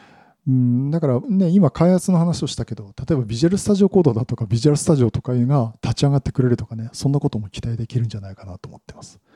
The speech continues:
で、当然、あの、が、撮ったね、えー、スナップショット。これいらないやって場合は消すこともできるし、まあ、編集、削除っていうのもできるということです。それと、これスナップショットをですね、あの、除外する、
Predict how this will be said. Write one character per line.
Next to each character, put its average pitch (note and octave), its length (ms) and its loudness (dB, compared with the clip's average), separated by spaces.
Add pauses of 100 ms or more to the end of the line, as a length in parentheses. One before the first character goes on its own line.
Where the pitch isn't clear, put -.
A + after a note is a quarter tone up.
(540)
で、 F#3 140 2 (220)
当 G#3 160 4
然、 G#3+ 220 6
あ E3 60 4
の、 C3+ 520 2 (340)
が、 C#3+ 180 2
撮 - 160 -2
っ G#3 60 -2
た B2 120 0
ね、 A2+ 180 -2 (320)
え A#2+ 120 2
ー、 - 20 -2
ス - 140 -6
ナ B2 80 0
ッ - 20 -6
プ - 80 -2
シ - 80 -8
ョ A#2+ 40 -10
ッ - 40 -16
ト。 - 240 -20
こ - 80 -4
れ D3 80 2
い D3 40 2
ら D#3+ 120 2
な E3+ 140 2
い D#3+ 40 2
や B2 80 2
っ - 20 -2
て - 160 -10
場 A#2+ 140 -6
合 A#2+ 60 0
は A#2 60 -4
消 - 180 -4
す - 80 -10
こ A2+ 100 -6
と A#2 100 -6
も A2 100 -6
で A2 100 -10
き - 80 -14
る G#2+ 60 -6
し、 D3 360 0 (180)
ま A#2+ 100 0
あ、 - 20 -8
編 A#2 140 2
集、 A2+ 380 -2 (480)
削 - 260 -6
除 A2 80 2
っ - 40 -2
て - 120 -6
い - 20 -2
う - 20 6
の G#3+ 60 6
も B2 80 0
で G#2 120 -10
き - 100 -8
る F#2+ 100 -6
と - 160 -20 (120)
い D#2 40 -12
う D#2+ 40 -12
こ - 100 -12
と E2 100 -12
で - 80 -16
す。 - 200 -16 (240)
そ - 220 -12
れ G3+ 100 -2
と、 D3+ 340 2 (580)
こ C#3+ 120 2
れ C3 80 4
ス - 180 -2
ナ A3+ 80 6
ッ C4 40 -2
プ - 100 -4
シ - 100 -6
ョ C4+ 40 0
ッ - 40 -2
ト - 160 0
を A2 40 0
で G#2 80 -4
す - 140 -16
ね、 F#2+ 240 -16 (540)
あ B2 120 0
の、 A2+ 460 -2
除 A2 200 2
外 G3 200 4
す - 240 -2
る、 E3 240 4